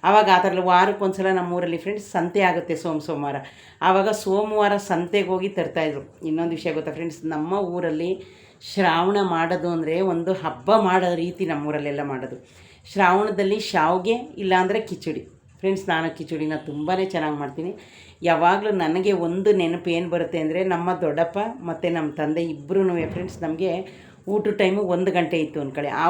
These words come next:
ಒಂದು ಗಂಟೆ ಟೈಮಲ್ಲಿ ಇಬ್ಬರು ಜೊತೆಯಲ್ಲಿ ಊಟ ಮಾಡ್ತಾ ಇರೋರು ನಮ್ಮ ಮನೆಯಲ್ಲಿ. ಈಗಲೂ ನನ್ನ ಎದೆ ಒಳಗಡೆ ಇನ್ನೂ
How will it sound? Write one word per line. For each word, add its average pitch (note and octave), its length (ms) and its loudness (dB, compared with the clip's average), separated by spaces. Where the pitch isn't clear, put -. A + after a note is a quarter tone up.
ಒಂದು F#3 300 -2
ಗಂಟೆ F#3+ 280 0
ಟೈಮಲ್ಲಿ F#3+ 340 -2
ಇಬ್ಬರು F3+ 300 -6
ಜೊತೆಯಲ್ಲಿ G#3 460 0
ಊಟ G3 140 0
ಮಾಡ್ತಾ E3+ 300 2
ಇರೋರು D#3 280 0
ನಮ್ಮ D3 160 -4
ಮನೆಯಲ್ಲಿ. C3 440 -6
ಈಗಲೂ A3+ 520 -2
ನನ್ನ G#3 360 0
ಎದೆ D#3+ 260 -2
ಒಳಗಡೆ G3 380 0
ಇನ್ನೂ F#3+ 300 0